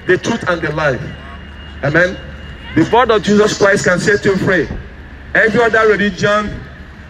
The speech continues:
apart from Christ, is just man-made. Amen. You know, man like to make different things.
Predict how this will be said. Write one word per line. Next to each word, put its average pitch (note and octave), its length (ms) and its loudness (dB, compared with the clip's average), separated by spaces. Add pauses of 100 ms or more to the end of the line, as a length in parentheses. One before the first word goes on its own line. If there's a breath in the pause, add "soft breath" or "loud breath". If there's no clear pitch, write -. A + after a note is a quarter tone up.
(280)
apart F#3 300 0
from F3 200 2
Christ, F3 500 2 (580)
is D#3 120 0
just F#3 220 2
man-made. F#3+ 540 2 (840)
Amen. E3 320 2 (400)
You D#3+ 60 -2
know, F#3+ 140 2
man G3 220 4
like F#3+ 160 2
to E3 80 0
make E3+ 220 0
different E3 320 0
things. F3+ 440 -4